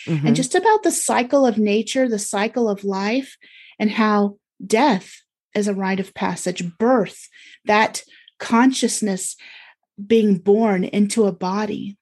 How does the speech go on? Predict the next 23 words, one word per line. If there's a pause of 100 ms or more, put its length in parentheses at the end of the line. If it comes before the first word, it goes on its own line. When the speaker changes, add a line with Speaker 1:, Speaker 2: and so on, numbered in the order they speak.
(120)
Speaker 2:
that (220)
is
a
rite
of
passage
as,
as
well. (360)
The
mother
being
the
portal, (280)
that's
a
rite
of
passage. (260)
So
I
think
that